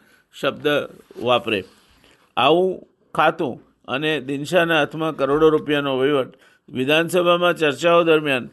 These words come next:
અચૂક ખાતા પર પસ્તાળ પડે. શાસક પક્ષ હોય કે વિરોધ પક્ષ, એના ધારાસભ્યની માંગણીઓનું એક લાંબુ લચક લિસ્ટ હોય. બજેટ તો મર્યાદિત રહેવાનું,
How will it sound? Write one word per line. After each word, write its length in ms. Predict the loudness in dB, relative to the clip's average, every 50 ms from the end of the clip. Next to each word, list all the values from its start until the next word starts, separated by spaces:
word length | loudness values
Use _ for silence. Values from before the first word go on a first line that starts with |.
| _ _ _ _
અચૂક 440 | -6 -6 -4 -2 -2 -4 -4 -4 -2
ખાતા 320 | -2 -2 0 2 2 0
પર 180 | 2 0 -2 -2
પસ્તાળ 420 | -2 -6 -8 -4 -2 0 0 0
પડે. 300 | 0 0 -2 -4 -4 -6 -10 _ _ _ _ _ _ -4
શાસક 440 | 0 0 0 0 0 -2 -2 0 0
પક્ષ 280 | 0 0 0 0 0
હોય 160 | 2 2 2
કે 100 | 2 0
વિરોધ 300 | 0 2 4 4 4 2
પક્ષ, 260 | 2 -2 -6 -6 -6 -14 _ _ _ _ _ _ -10
એના 260 | -8 -4 -2 -2 -2
ધારાસભ્યની 800 | 0 2 2 2 2 2 0 0 -2 -2 0 -2 -2 -2 -4 -4
માંગણીઓનું 680 | -2 -2 -2 -2 -2 -2 -2 -2 -2 -2 -4 -6 -2 -2
એક 220 | -2 -2 -2 -2
લાંબુ 300 | -2 -2 -2 0 -2 0
લચક 460 | 0 0 -2 0 0 -2 -2 -2 -2
લિસ્ટ 300 | -2 -2 -2 -2 0 0
હોય. 180 | 0 0 0 -2 -10 -18 -20 _ _ _
બજેટ 360 | -2 0 0 4 4 2 2
તો 160 | 2 0 0 0
મર્યાદિત 520 | 0 2 4 4 4 4 2 0 0 0
રહેવાનું, 500 | 0 2 2 2 0 -2 -6 -10 -14 _